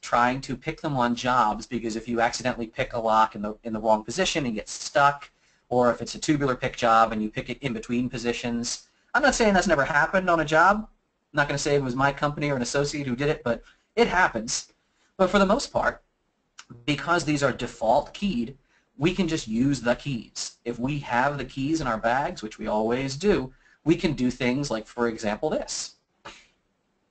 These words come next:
This is, this is a hypothetical building. This was a, a job that we had, and ima-, I want you to picture the building like this.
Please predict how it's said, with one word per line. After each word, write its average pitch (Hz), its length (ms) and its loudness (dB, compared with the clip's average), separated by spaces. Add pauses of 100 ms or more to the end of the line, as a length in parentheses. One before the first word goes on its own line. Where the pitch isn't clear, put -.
(340)
This 180 160 0
is, 160 180 0
this 151 220 -6
is 139 100 -6
a 131 40 0
hypothetical 156 500 2
building. 123 440 2
This 131 220 -4
was 107 100 -4
a, 98 240 -2
a 113 60 -6
job 117 320 4
that 117 80 -4
we 120 160 0
had, 117 280 2
and 120 80 0
ima-, 139 260 2
I 147 40 2
want 185 160 0
you 160 80 -4
to 156 60 -6
picture 190 260 -2
the 139 60 -2
building 123 300 0
like 110 320 -2
this. - 460 -6